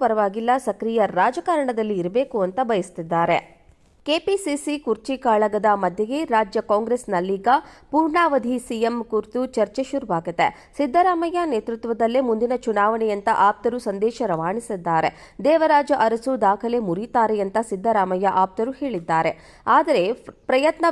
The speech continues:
ವಿಫಲವಾದರೂ ಪ್ರಾರ್ಥನೆ ಗೆಲ್ಲುತ್ತೆ ಅಂತ ಡಿ ಸಿ ಎಂ ಕೆ ಪಿ ಸಿ ಸಿ ಅಧ್ಯಕ್ಷ ಡಿ ಕೆ ಶಿವಕುಮಾರ್ ಹಾಕಿರುವ ಸಂದೇಶ ಕಾಂಗ್ರೆಸ್ನಲ್ಲಿ ಹೊಸ ಸಂಚಲನ ಎಬ್ಬಿಸಿದೆ. ಸಿದ್ದರಾಮಯ್ಯ ಅವರು ಪೂರ್ಣಾವಧಿ ಮುಖ್ಯಮಂತ್ರಿಯಾಗಿ ಮುಂದುವರಿಯುತ್ತಾರಾ ಅನ್ನೋದು ಇದೀಗ ಯಕ್ಷ ಪ್ರಶ್ನೆಯಾಗಿದೆ. ಒಂದು ವೇಳೆ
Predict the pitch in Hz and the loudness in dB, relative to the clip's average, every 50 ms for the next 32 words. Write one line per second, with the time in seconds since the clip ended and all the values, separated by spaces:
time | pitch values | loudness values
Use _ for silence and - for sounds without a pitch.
0 | 247 220 202 - 247 277 262 247 247 240 233 262 262 269 269 - 214 214 247 - | 0 -2 0 0 2 2 4 4 2 2 2 0 -2 -2 0 2 2 2 2 0
1 | - 269 262 247 202 185 180 185 208 240 233 - 220 185 190 196 196 220 220 196 | 0 0 0 0 0 0 0 0 0 -2 -2 -2 -2 -2 -2 -2 0 -2 -2 -2
2 | 202 220 233 - 269 262 240 226 - 196 190 190 - 226 - - 214 - - - | -2 -6 -6 -4 -4 -4 -4 -2 -4 -6 -6 -4 -6 -8 -8 -10 -10 -8 -4 -2
3 | - 196 190 196 240 240 - - - 175 123 101 - - - - - - 202 311 | -2 -2 0 -2 -6 -6 -6 -2 0 0 0 0 -2 -8 -20 -20 -8 -4 -4 -2
4 | 302 320 269 240 - - 240 240 269 - 269 240 240 226 226 220 214 208 208 - | 2 2 0 2 2 -2 -4 -4 -2 -4 -2 0 2 0 2 2 0 -2 -2 -4
5 | 208 208 208 202 208 196 185 190 190 196 196 196 - 247 247 247 - 214 202 214 | -2 -2 -2 0 0 -2 -2 0 0 -2 -2 0 0 0 0 2 2 0 0 2
6 | 208 226 220 220 - 185 196 214 226 - 196 202 - 254 226 - - 170 160 190 | 0 -2 -2 -2 -4 -4 -2 -2 -4 -4 -6 -4 -4 -4 -6 -6 -6 -6 -6 -6
7 | - 233 233 233 240 240 214 170 170 170 160 - 180 151 160 143 - - - _ | -6 -8 -6 -6 -4 -4 -4 -4 -6 -8 -8 -8 -2 0 0 0 0 -2 -14 _
8 | _ - 294 302 247 381 381 403 370 349 349 330 302 302 302 294 - 240 240 269 | _ -2 -2 0 2 2 2 4 4 2 2 2 4 4 4 4 2 0 0 0
9 | 285 285 277 254 247 247 233 262 277 294 277 262 285 277 240 208 - - 247 240 | -2 -2 -2 -2 -4 0 2 2 2 2 2 0 -2 -2 -2 -2 -4 -4 -4 -2
10 | 233 226 - 220 226 220 208 202 214 233 208 180 196 208 226 214 185 170 175 175 | -2 -4 -2 0 2 2 2 0 0 -2 -2 -2 -2 -2 0 0 0 0 -2 -4
11 | - 190 185 185 208 233 339 - - - - - - 220 277 320 370 381 302 339 | 0 0 2 4 4 2 2 0 -6 -18 -10 -2 0 0 2 2 2 0 0 0
12 | 320 - 208 214 220 240 233 269 277 240 185 185 - 277 269 - 254 226 - - | 0 0 -2 -2 -2 -2 0 0 2 2 0 -2 -2 -6 -6 -6 -8 -10 -6 -6
13 | 226 208 180 165 - 165 - 151 - - - - _ _ 202 226 285 294 330 311 | -4 -2 -2 -4 -6 -4 -4 -4 -4 -4 -12 -20 _ _ 2 2 2 2 0 0
14 | 330 320 320 330 | 2 2 2 2